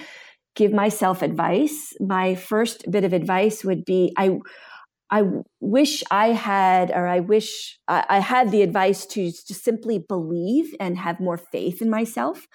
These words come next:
and really stand in what I believe in. Because I think when you're going down a path where no one's going, it's so easy to, uh, disappointed around,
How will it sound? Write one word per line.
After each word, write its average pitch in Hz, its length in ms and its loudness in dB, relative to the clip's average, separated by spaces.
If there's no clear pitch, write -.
and 180 160 4
really 226 300 6
stand 190 800 0
in 190 180 -2
what 180 140 2
I 247 100 2
believe 160 340 -2
in. 285 260 0
Because 226 260 2
I 208 60 4
think 262 320 2
when 233 140 4
you're 202 120 2
going 254 340 2
down 233 200 2
a 180 60 -4
path 208 460 -4
where 175 120 -2
no 175 160 0
one's 196 260 0
going, 208 460 0
it's 208 180 -2
so 214 440 2
easy 202 460 4
to, 180 520 2
uh, - 160 -10
disappointed 220 720 2
around, 180 680 2